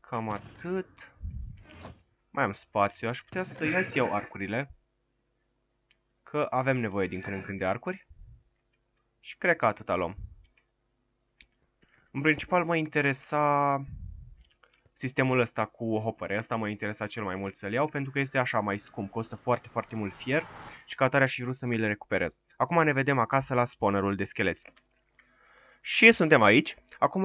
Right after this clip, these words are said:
na, va trebui să-l facem cam cum l-am făcut și pe celălalt. Ia să ne facem noi undeva o sursă infinită. Aoleu, parcă am lag sau mi se pare mie? Hm? Cred că mi s-a părut. Vreau încoace să-l aducem. De ce are lag?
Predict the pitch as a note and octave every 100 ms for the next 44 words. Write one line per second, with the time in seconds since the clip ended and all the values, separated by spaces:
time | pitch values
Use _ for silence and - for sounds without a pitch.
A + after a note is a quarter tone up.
0 | G3 G3+ G3+ - - F#3 E3+ B2+ C3+ D3
1 | F3 G3 F3 D#3+ E3 D#3 C3 B2+ C3+ C3+
2 | B2+ - C3 - C3+ - G2 G2 A2 C3+
3 | C3+ D3+ C3+ B2 A#2 A2+ G#2+ G#2 G#2 G#2
4 | - G#2+ G#2 - A#2 A2+ - G#2+ F2+ D#2
5 | F2 F2+ F2+ F2 D#2+ - _ _ _ -
6 | - A#2 B2 F#2 A2 - - G2+ - G2
7 | E2+ E2 - _ _ _ _ _ _ _
8 | C3+ E3+ - _ - - - - C3 B2+
9 | B2+ A#2 G#2+ G#2 _ _ - - - C3
10 | F3+ G3+ - C3+ A2+ - - G#2 F#2+ F2
11 | F2 B2 C#3+ - _ _ _ - F#2+ -
12 | - - F3 F#3 F#3+ G3 G#2+ - -